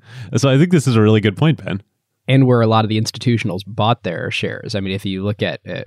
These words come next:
Speaker 2: Uber hasn't really, uh, moved much in the last two to three years since you started seeing the big institutionals come in.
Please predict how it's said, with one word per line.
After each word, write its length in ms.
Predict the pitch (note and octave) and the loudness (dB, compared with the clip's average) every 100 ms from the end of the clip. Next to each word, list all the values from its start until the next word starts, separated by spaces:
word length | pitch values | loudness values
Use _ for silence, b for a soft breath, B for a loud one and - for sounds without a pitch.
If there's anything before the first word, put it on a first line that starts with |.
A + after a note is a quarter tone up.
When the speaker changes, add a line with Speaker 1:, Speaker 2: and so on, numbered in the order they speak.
| - - | -12 -2
Speaker 2:
Uber 280 | A#2+ A2+ G2+ | 0 2 0
hasn't 240 | G#2 G#2+ | -2 -2
really, 440 | G2 G2 F2+ F2 - | -4 -4 -4 -8 -10
uh, 100 | F#2 - | -12 -6
moved 340 | A2 C3+ D#3 | 2 2 2
much 220 | A#2 - F#2+ | 0 -4 -6
in 60 | |
the 60 | E2+ | -4
last 300 | F#2 - - | -6 -8 -12
two 260 | - G#2+ F#2+ | -8 -6 -6
to 120 | F2 | -8
three 280 | - A2 F#2 | -8 -8 -6
years 580 | F2+ G2+ F2+ F2+ G#2+ - B B B | -4 -4 -4 -4 -8 -10 B B B
since 380 | - - G2 - | -12 -8 -6 -6
you 60 | F#2 | -8
started 300 | - D#2+ D#2+ | -6 -8 -8
seeing 200 | G2 E2+ | -10 -10
the 80 | - | -10
big 200 | - - | -12 -12
institutionals 600 | - - F#2 - G2 - | -14 -10 -8 -8 -10 -10
come 240 | - - | -12 -8
in. 300 | G2 - B2 | -8 -10 -16